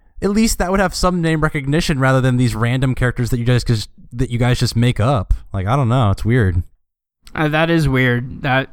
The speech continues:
Speaker 2: that makes too much sense.
Speaker 1: <laughs>
Speaker 2: I would not stand for that. I would work towards fixing that.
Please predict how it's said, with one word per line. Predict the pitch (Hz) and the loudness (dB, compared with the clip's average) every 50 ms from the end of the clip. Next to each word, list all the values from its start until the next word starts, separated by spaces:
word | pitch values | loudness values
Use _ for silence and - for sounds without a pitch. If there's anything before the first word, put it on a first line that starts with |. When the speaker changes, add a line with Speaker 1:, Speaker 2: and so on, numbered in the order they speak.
| - | -10
Speaker 2:
that | - 143 143 - | -8 -8 -6 -4
makes | 160 156 147 - - - | -2 -2 -2 -2 -4 -4
too | - 196 | -2 0
much | 180 156 139 - | 0 0 -2 -4
sense. | - - 202 185 160 139 - - - - - - - _ _ _ _ _ | -6 -4 0 0 0 0 -2 -4 -6 -8 -8 -10 -12 _ _ _ _ _
Speaker 1:
<laughs> | _ _ _ _ - 147 143 - - 254 285 - - 311 240 - - - - - - - - | _ _ _ _ 0 0 0 2 0 -2 -4 0 0 -2 -2 -2 -4 -10 -4 -4 -4 -2 -2
Speaker 2:
I | 139 | -2
would | 139 139 | -2 0
not | 143 147 139 | 0 -2 -2
stand | - - - 147 139 135 - - | -4 -4 -2 0 0 0 -2 -2
for | - 139 123 | -4 -4 -4
that. | 131 - 123 - - - - _ _ _ _ _ _ _ _ _ _ _ _ _ _ _ _ _ _ _ _ _ _ _ _ _ _ _ _ _ _ _ _ _ _ _ _ _ _ _ - | -2 -2 -2 -2 -4 -8 -18 _ _ _ _ _ _ _ _ _ _ _ _ _ _ _ _ _ _ _ _ _ _ _ _ _ _ _ _ _ _ _ _ _ _ _ _ _ _ _ -6
I | - 156 | -4 0
would | 160 160 156 | 0 2 2
work | 143 131 - | 0 0 -2
towards | - - 143 131 123 123 127 - - - | -2 0 0 0 0 -2 -6 -10 -10 -10
fixing | - - - 139 - - - 135 131 127 | -10 -6 -6 -4 -4 -4 -2 0 0 0
that. | 131 135 127 113 | 0 0 -2 -4